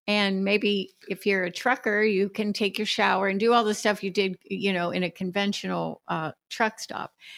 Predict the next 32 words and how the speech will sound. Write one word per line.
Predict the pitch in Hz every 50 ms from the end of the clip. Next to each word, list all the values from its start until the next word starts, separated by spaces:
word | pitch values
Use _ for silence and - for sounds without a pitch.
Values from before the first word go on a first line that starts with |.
| - - _ _
But | - 220 202 - - -
you | - 208 208 202
gotta | 196 226 233 233 226 226
have | 226 226 208 202
something | - - 202 202 196 - 208 202 202 196
to | - 208
do | 190 214 208 202
with | 202 202 - 196
your | 202
time. | 196 - 220 240 247 240 226
So | - - 175 165 170 - -
we're | 170 180 175 180 180 175
Americans. | 190 208 214 220 226 240 240 - - 196 185 180 - -
We'll | 190 185 185 196 202
shop. | 196 - - 233 226 226 220 - - - _ -
We'll | 185 202 202 202 208 202
watch | 196 190 190 190 190 - -
a | 214 196
film. | - - - 226 233 220 202 185 175 170 180 - _ _ - - - _ _ _ _
Uh, | - 190 190 185 185 185 185 185 185 190 - - _ -
we'll, | - 180 202 208 214 214 214 214 202 - _ _ -
you | 190 202
know, | 202 202 190
sit | 190 190 - 226 214 202
in | 208 202 202
the | 196
coffee | 196 - 214 202 214 214 - 196
shop | 190 - - 175 175 175 - -
and | 180 180 180
do | 196 202 202 196
our | 190 185 185
work. | 185 202 233 233 208 - - - - -